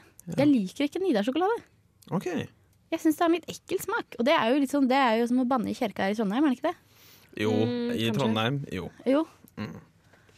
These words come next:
Speaker 2: Det er jo litt det.
Speaker 3: Ja.
Speaker 2: Så
Speaker 3: Men
Speaker 2: jeg
Speaker 3: Freia er jo best. Jeg er jo enig i det.
Speaker 2: Ja, du er jo enig i det.
Speaker 3: Ja, sorry,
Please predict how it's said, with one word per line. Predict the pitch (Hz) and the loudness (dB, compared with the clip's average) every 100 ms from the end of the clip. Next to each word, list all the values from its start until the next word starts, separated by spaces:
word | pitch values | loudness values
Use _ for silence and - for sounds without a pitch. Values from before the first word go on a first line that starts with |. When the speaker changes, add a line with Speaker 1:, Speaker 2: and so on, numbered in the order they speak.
| _ | _
Speaker 2:
Det | 240 | -2
er | 254 | -2
jo | 277 | -2
litt | 262 | -4
det. | 233 269 - | -8 -8 -10
Speaker 3:
Ja. | 190 190 180 - _ _ _ _ _ _ _ _ | -8 -6 -8 -16 _ _ _ _ _ _ _ _
Speaker 2:
Så | - | 0
Speaker 3:
Men | 254 | 2
Speaker 2:
jeg | 277 | 4
Speaker 3:
Freia | 240 220 233 | 4 4 4
er | 190 | 2
jo | 214 | 2
best. | 208 220 - - | -2 -4 -8 -8
Jeg | - 180 | -4 -2
er | 175 | 0
jo | 208 | -2
enig | 196 175 165 | -4 -6 -6
i | 185 | -4
det. | 220 | -4
Speaker 2:
Ja, | 277 - _ - | -4 -6 _ -8
du | 262 | -4
er | 240 | -2
jo | 294 | -2
enig | 214 202 | -4 -6
i | |
det. | 214 | -8
Speaker 3:
Ja, | - | -8
sorry, | - - 208 196 | -14 -8 -8 -4